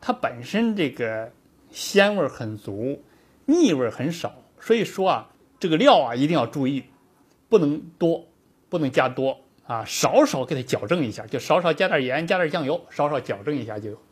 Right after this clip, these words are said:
就行了。所以这道菜的主要调料是什么呢？酱油。你也可以用老抽，但是要注意哈，老抽的量就是酱油的量的一半儿，就得减一半儿。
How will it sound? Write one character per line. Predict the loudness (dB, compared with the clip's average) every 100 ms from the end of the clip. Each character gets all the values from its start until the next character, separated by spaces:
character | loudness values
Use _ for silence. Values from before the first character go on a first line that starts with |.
| _ -6
就 | -4
行 | -2 -2
了。 | -4 -6 -20 -20 -20 0
所 | 4
以 | 6
这 | 6
道 | 4 2
菜 | 4 4
的 | 4
主 | 2 6
要 | 6 4
调 | -6 -2 0
料 | 0
是 | -2
什 |
么 | -4
呢？ | -4 -6 _
酱 | -4 -4 -4
油。 | -10 -12 _ _ _ _ _ 2
你 |
也 | 4 4
可 | 4
以 | 4
用 | 4
老 | 0 -4
抽， | 2 2 0 -12 _
但 | 0 2
是 | 2
要 | 0
注 | 0 -2
意 | -2 -2
哈， | -4 -6 -2
老 | 2 2 0
抽 | 0 2
的 | 4
量 | 2 -2
就 | -8
是 | -6
酱 | -2 -2 -2
油 | -8 -10 _ _ _ _ _ -16 -4
的 | -2 0
量 | 2 2
的 | 0
一 | -2
半 | 2 2
儿， | 0 -10
就 | -8
得 | -8
减 | -6 -8
一 | 0
半 |
儿。 | 0